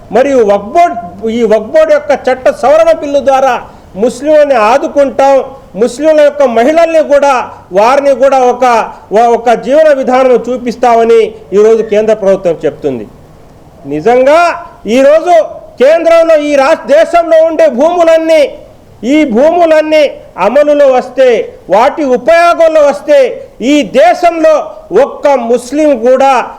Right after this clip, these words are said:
పేదవాడు ఉండని పరిస్థితి వచ్చేది. మరి అవన్నీ చేయకుండా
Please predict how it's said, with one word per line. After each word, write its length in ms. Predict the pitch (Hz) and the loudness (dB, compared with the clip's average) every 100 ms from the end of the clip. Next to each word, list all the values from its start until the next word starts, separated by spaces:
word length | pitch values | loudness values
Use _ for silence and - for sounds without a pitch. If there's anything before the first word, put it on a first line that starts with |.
| - 202 | -6 0
పేదవాడు 500 | 254 277 254 247 226 | 2 2 2 2 2
ఉండని 380 | 220 226 233 | 0 0 -2
పరిస్థితి 480 | 226 202 196 214 185 | 0 -2 -2 -6 -4
వచ్చేది. 460 | 180 - 156 135 117 - - 123 110 165 | -2 -2 -4 -6 -8 -18 -20 -20 -6 -2
మరి 180 | 208 | 2
అవన్నీ 440 | 196 160 185 254 262 240 | 2 2 0 -2 -2 0
చేయకుండా 600 | 254 233 240 233 226 | 0 0 -2 0 -2